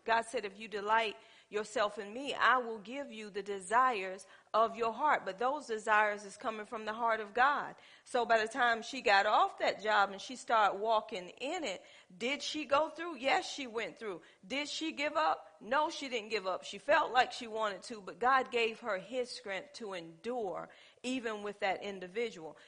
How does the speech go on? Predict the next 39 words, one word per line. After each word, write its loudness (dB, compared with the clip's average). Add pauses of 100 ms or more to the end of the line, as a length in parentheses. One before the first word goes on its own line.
(100)
That's 4
why 4
I 2
say, -4 (360)
don't 2
get -2
so -2 (140)
fast. 0 (300)
Learn 2
to 0
wait 4
on 0
the -6
Lord 0
because -6
he -6
know -4
what -6
you -12
can -12
stand. -4 (280)
And 0
the -4
thing 0
is, -2
it's -10
funny -4
'cause -12
I'm -10
hearing -4
the -4
Holy -4
Spirit -6
say, -6 (360)
it 4
ain't -2
always 2
the -8
persecution -8